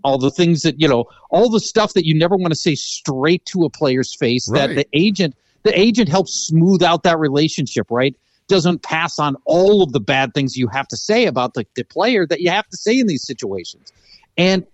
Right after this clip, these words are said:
Speaker 1: at the end of the day, if he's gonna be so stubborn that he wants, he wants the Deshaun Watson deal, the fully guaranteed, uh, third of a billion dollar kind of deal,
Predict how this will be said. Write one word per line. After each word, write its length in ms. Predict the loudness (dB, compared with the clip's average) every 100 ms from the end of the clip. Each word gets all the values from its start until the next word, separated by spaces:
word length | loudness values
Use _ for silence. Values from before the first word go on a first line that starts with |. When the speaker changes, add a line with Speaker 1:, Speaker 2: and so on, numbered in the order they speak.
| -4
Speaker 1:
at 140 | 0
the 120 | 2 4
end 120 | 2
of 60 |
the 100 | 2
day, 240 | 2 4 4
if 140 | 2
he's 180 | 0 0
gonna 160 | 2 2
be 140 | 0
so 180 | 2 0
stubborn 480 | 0 0 2 2 2
that 120 | 0
he 200 | 2 2
wants, 480 | 4 2 0 -2 -12 _ _ -6
he 180 | 2
wants 360 | 4 4 0 0
the 100 | 0
Deshaun 500 | 0 0 2 2 2
Watson 480 | 0 -2 0 -2 -2
deal, 340 | 0 4 4 2
the 120 | -2 -6 -2
fully 420 | 2 4 2 -2 -4
guaranteed, 880 | 0 2 2 0 -2 0 2 2 0 -12 -10 -2
uh, 200 | 0 2 0 -2
third 220 | 2 4 4
of 100 | 2
a 60 |
billion 540 | 0 2 4 4 2 2
dollar 380 | 2 2 2
kind 240 | -2 -2 -2
of 100 | 0
deal, 300 | 2 4